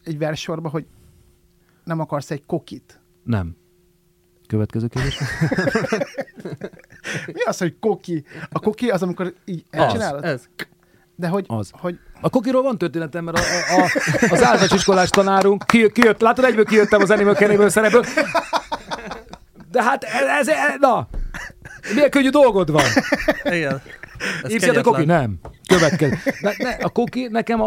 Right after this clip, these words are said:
Speaker 2: az általános iskolás tanárom egy feketeöves karate mester volt, aki, eh, Vince Józsi bácsi, eh,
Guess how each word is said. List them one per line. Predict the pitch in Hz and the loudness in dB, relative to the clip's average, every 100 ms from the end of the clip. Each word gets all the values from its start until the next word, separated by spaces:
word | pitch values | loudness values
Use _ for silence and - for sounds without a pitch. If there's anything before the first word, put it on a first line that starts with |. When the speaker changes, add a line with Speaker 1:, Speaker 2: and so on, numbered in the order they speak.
| 214 | -2
Speaker 2:
az | 170 | -2
általános | 233 196 160 | -2 -2 -2
iskolás | 170 160 139 | -2 0 0
tanárom | - 147 156 165 196 196 | -2 0 0 0 0 -4
egy | - 151 | -6 -6
feketeöves | - 247 151 - 139 131 - | -2 0 -2 0 -2 -2 -2
karate | - 135 117 131 120 117 | -2 -2 -2 -4 -4 -4
mester | 131 123 - 139 123 | -4 -4 -2 -2 -2
volt, | 123 131 180 - - _ _ _ _ - 143 151 | 0 0 0 -4 -12 _ _ _ _ -20 -20 -10
aki, | 147 147 165 160 170 | -6 -4 0 0 -2
eh, | - 143 - _ 104 123 | -8 -12 -14 _ -18 -4
Vince | 170 156 131 | -2 0 -2
Józsi | 143 143 156 | 0 0 0
bácsi, | 160 156 170 180 156 _ _ | 0 -2 0 -2 -2 _ _
eh, | - 151 151 | -2 0 0